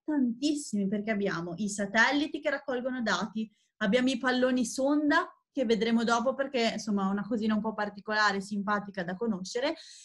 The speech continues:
Abbiamo i dati delle stazioni meteorologiche, i dati che mandano le stazioni meteorologi-, le stazioni meteo delle, mm, stazioni aeroportuali, quindi degli aeroporti. Vedete, vi ho messo un disegnino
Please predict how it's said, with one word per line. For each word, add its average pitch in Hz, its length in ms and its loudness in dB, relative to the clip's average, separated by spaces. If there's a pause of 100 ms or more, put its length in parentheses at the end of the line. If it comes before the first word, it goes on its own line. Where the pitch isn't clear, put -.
(160)
Abbiamo 254 420 4
i 247 120 0
dati 262 280 6
delle 254 200 6
stazioni 240 360 -2
meteorologiche, 233 1000 4 (220)
i 226 100 -2
dati 226 300 6
che 226 120 -2
mandano 208 380 0
le 208 120 0
stazioni 214 320 -4
meteorologi-, 208 720 -2
le 214 140 0
stazioni 220 340 0
meteo 220 300 2
delle, 196 480 -2
mm, 190 280 -2
stazioni 233 420 -4
aeroportuali, 247 840 2
quindi 220 220 2
degli 190 200 0
aeroporti. 269 840 2 (260)
Vedete, 349 320 4
vi 214 100 4
ho 254 40 4
messo 277 260 2
un 233 80 0
disegnino 247 760 2